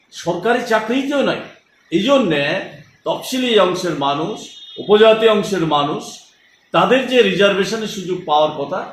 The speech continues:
সে থেকে দারুণভাবে বঞ্চিত হচ্ছে। এছাড়া অন্যান্য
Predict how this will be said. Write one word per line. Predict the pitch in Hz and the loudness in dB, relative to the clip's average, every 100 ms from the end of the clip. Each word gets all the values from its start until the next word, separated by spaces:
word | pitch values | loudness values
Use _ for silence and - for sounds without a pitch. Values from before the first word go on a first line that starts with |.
| - _ | -18 _
সে | - - 147 | -14 -6 -6
থেকে | 147 156 226 226 - | -4 -2 -2 -4 -8
দারুণভাবে | 143 165 208 180 156 170 240 - _ | -2 -2 0 -2 -2 -2 -4 -10 _
বঞ্চিত | 160 202 190 190 | -2 0 0 -2
হচ্ছে। | 147 107 76 - - _ _ _ _ | -4 -4 -8 -18 -20 _ _ _ _
এছাড়া | 185 196 226 - 170 170 170 | -4 0 2 6 6 4 0
অন্যান্য | 185 214 240 | -2 2 2